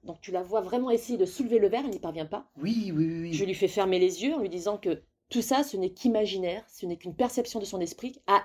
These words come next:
Speaker 1: elle, justement, de pouvoir faire disparaître toutes ces choses négatives en un claquement de doigts. Donc au compte de trois, vous claquerez des doigts en imaginant faire exploser ce verre et,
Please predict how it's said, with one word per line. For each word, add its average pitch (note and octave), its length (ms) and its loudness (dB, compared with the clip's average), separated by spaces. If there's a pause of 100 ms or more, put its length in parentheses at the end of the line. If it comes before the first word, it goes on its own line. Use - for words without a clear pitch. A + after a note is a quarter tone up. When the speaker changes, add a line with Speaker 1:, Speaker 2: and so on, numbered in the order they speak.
Speaker 1:
elle, A#3+ 400 4
justement, G3 420 -4
de G#3 100 0
pouvoir G3 260 -8
faire F#3 180 -8
disparaître A3 580 -4
toutes - 160 -12
ces A3 140 2
choses G#3 180 0
négatives F#3+ 580 0
en F3+ 100 -2
un F3 80 -2
claquement G3+ 380 -6
de F3 60 -10
doigts. - 220 -10 (600)
Donc F#3 160 0
au F#3+ 80 10
compte C4+ 200 8
de C4 80 6
trois, D4+ 220 4
vous G#3+ 120 0
claquerez D4+ 540 2
des G3+ 120 4
doigts F3 340 0
en F#3+ 100 -4
imaginant G#3+ 420 2
faire A#3 260 -4
exploser C#4 640 4
ce C4 120 -4
verre A#3+ 260 0
et, F3+ 140 -2